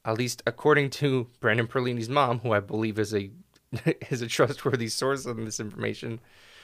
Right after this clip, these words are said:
Um, according to her, Perlini was never made aware of his being, of his placement on waivers,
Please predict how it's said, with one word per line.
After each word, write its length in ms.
Um, 300
according 420
to 100
her, 380
Perlini 340
was 180
never 380
made 220
aware 500
of 220
his 520
being, 360
of 180
his 140
placement 440
on 140
waivers, 520